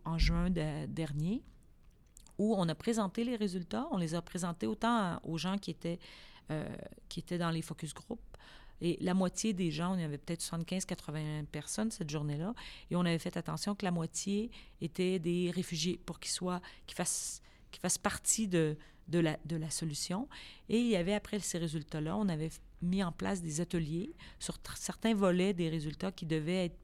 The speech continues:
poussés un petit peu plus loin. Donc, il y avait quatre ateliers, autant des ateliers, euh, c'est des ateliers rotatifs,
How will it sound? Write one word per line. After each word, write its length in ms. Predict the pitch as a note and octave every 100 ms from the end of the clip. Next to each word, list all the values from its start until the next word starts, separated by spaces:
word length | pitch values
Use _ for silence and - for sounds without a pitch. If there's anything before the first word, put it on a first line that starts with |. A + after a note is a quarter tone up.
| -
poussés 280 | E3+ - G#3
un 80 |
petit 160 | F#3+ -
peu 80 | E3
plus 180 | - E3
loin. 300 | D#3 D#3+ B3+ - - - - - - - -
Donc, 240 | F3 F#3
il 40 |
y 20 | F3
avait 120 | D#3+
quatre 300 | - A3+ G#3
ateliers, 600 | - F3 D#3 D#3+ F#3+ A3
autant 300 | F3 - G3
des 220 | F#3+ D#3
ateliers, 540 | E3 D#3+ D#3+ F3+ F#3+ E3+
euh, 220 | D#3 D#3 - -
c'est 140 | F3
des 200 | D#3+ D3+
ateliers 360 | E3+ F3 E3+ F3
rotatifs, 640 | F3 D#3+ - G3 - -